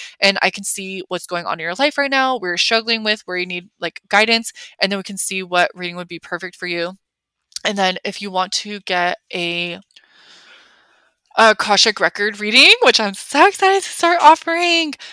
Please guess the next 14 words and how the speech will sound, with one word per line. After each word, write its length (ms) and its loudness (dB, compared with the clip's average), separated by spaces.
those 320 2
are 120 0
going 240 -4
to 180 -6
be 340 -6
made 280 -6
available 560 -6
most 300 -6
likely 400 -2
mid 380 -4
to 240 -8
end 340 -6
of 280 -2
March. 580 -4